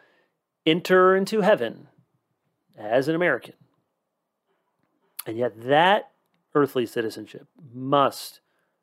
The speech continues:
must pale so much in comparison to my heavenly citizenship. And if I find that my, my, so here's what I say, if I find that I can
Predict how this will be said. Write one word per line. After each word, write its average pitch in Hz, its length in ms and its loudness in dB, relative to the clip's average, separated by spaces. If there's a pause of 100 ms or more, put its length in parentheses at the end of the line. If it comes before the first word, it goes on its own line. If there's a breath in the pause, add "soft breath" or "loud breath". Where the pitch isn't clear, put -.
(400)
must 135 760 -2 (800)
pale 131 640 2
so 147 360 4
much 123 300 0
in 117 100 -10
comparison 113 680 -12 (680)
to 120 100 -14
my 107 100 -8
heavenly 107 320 -6
citizenship. - 580 -10
And 120 120 -6
if 135 160 -2
I 190 100 2
find 147 380 0
that 123 120 0
my, 117 300 -2 (160)
my, 107 360 -12 (840)
so 143 180 -4
here's 135 220 2
what 131 60 2
I - 80 -4
say, - 120 -2
if 139 140 -6
I 190 100 4
find 143 420 0
that 117 320 -2 (1300)
I 135 220 0
can 123 440 -8